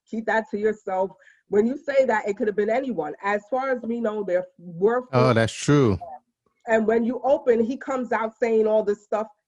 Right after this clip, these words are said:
Speaker 1: He never said in his thing whether he shot her or not. But because she gave him that material, he, he was able to go with it. People saying, "Oh, you weren't shot."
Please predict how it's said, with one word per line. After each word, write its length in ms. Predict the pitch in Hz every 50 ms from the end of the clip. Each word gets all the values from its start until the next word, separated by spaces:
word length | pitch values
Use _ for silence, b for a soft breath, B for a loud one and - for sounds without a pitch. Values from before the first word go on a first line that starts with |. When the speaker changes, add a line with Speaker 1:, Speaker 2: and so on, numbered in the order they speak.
| _ _
Speaker 1:
He 140 | - 339 392
never 320 | 339 320 311 269 285 285 - _ -
said 320 | 262 254 254 240 233 226 226 -
in 140 | 214 196 202
his 260 | 190 220 220 226 220 _ -
thing 340 | 226 214 202 208 208 196 170
whether 220 | 180 180 180 190
he 180 | 190 196 208 202
shot 280 | - - - 185 175 175 -
her 100 | 202 190 180
or 20 | 185
not. 280 | 202 254 311 285 170 - - _ _ _ _ _ _ _ _ _ _ _ _ -
But 180 | 233 233 240
because 380 | 247 262 254 - 277 269 269 -
she 80 | - 285
gave 280 | 226 240 247 247 247 247
him 180 | 269 247 240 226
that 200 | 220 220 214 214
material, 880 | 220 214 - _ - 320 330 349 359 339 226 196 170 156 - - 151 _ _ _ _ _ _ _ _ _ _
he, 340 | - 208 214 240 233 226 - _
he 400 | - _ _ - 254 269 262 254
was 220 | 233 220 220 202 202 -
able 260 | 233 220 226 214 214
to 60 | 202 196
go 240 | 196 208 202 226
with 260 | 214 196 208 214 208 -
it. 120 | 165 -
People 260 | - 226 226 - 220 208
saying, 380 | 214 - 208 196 196 190 190 190 b b b b b b
"Oh, 160 | 202 202 202 196
you 100 | 180 202
weren't 320 | 185 180 208 208 202 196 196
shot." 300 | - - 208 196 202